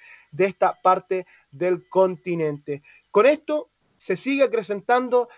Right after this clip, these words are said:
eh, los, los jinetes en Estados Unidos tras el buen cometido de, de Héctor Isaac Berríos en tierras del tío Sam. Eh, también los jinetes, eh, Jeremy Laprida y Jaime Medina ven con buenos ojos,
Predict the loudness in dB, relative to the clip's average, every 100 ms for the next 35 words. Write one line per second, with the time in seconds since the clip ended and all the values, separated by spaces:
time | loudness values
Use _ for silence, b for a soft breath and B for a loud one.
0 | b b -6 -4 -2 0 0 2 0 -2
1 | -4 -6 -10 -14 -18 -18 -8 0 0 2
2 | -2 0 2 2 2 -2 -4 -4 2 2
3 | 2 -2 -2 -2 -2 -2 -2 -2 -4 -2
4 | -2 0 -2 -2 2 2 2 0 B B
5 | B -4 2 2 2 0 0 0 0 -2
6 | 0 2 4 2 0 b b b b -4
7 | -2 0 0 0 -4 -6 -6 -4 -2 -2
8 | 2 2 4 0 _ b b -8 -4 -2
9 | 0 0 0 -2 -4 0 0 0 -6 -12
10 | b b -6 -4 -2 -4 -4 -6 -6 -4
11 | -4 -2 -2 0 -2 0 0 0 -2 -4
12 | -2 -2 -2 -6 -4 -2 -2 -4 b b
13 | -2 0 2 2 2 -6 -2 0 0 -4
14 | -6